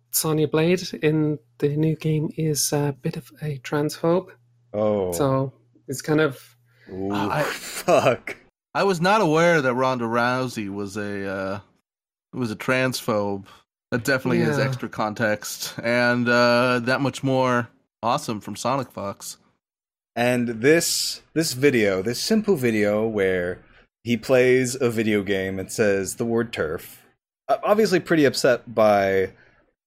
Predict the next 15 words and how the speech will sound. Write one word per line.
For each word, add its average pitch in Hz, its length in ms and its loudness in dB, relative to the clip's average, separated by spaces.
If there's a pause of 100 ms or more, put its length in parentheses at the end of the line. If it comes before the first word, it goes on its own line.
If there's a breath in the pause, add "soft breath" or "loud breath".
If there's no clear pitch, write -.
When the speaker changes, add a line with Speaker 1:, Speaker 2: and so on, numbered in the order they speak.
Speaker 2:
the 107 300 2
transphobia, 101 1040 0
I 92 140 0
guess. 117 600 -2
I'm 113 160 2
not 127 200 4
aware 117 280 4
of 101 140 -4
this 104 120 -4
situation, 101 760 -4
so 98 160 -4
I 92 80 0
guess 101 260 -4
maybe 98 300 -4
the, 87 340 -6